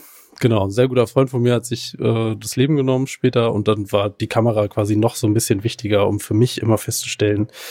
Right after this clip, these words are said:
äh, das ist ein lebenswerter Moment, den fotografiere ich. Und spätestens dann hatte ich die Kamera wirklich immer an mir und hab alles fotografiert, was ich irgendwie als lebenswert empfand. Genau, und das, das hat mich so ein paar Jahre begleitet. Und, ähm,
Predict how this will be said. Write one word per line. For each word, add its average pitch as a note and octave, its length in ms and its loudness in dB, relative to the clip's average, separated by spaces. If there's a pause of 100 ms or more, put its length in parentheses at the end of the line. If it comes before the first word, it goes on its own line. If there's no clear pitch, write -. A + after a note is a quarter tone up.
(360)
äh, G#2 140 2
das G#2+ 140 0
ist - 60 2
ein A2 40 2
lebenswerter G#2+ 460 2
Moment, F2+ 340 0
den F2+ 100 0
fotografiere F2 540 -2
ich. - 260 -10
Und G#2 160 -2
spätestens G#2 480 -4
dann G2+ 200 2
hatte G2+ 120 0
ich F#2+ 80 -4
die - 80 -4
Kamera F#2+ 360 -2
wirklich - 340 -4
immer G#2+ 340 2
an G#2+ 100 2
mir G#2+ 320 2 (500)
und G2+ 220 2
hab - 200 0
alles G#2 180 4
fotografiert, F#2+ 640 -2
was - 160 -4
ich - 140 -10
irgendwie G2 380 -2
als - 440 -6 (500)
lebenswert G2 460 2
empfand. - 400 -12
Genau, F2 240 -4
und F2 100 -8
das, - 320 -6
das - 220 0
hat G#2 120 2
mich - 120 -8
so G#2 80 -4
ein F#2+ 60 -2
paar - 180 2
Jahre G2 180 0
begleitet. F#2+ 500 0 (920)
Und, G2+ 640 2
ähm, F#2 420 2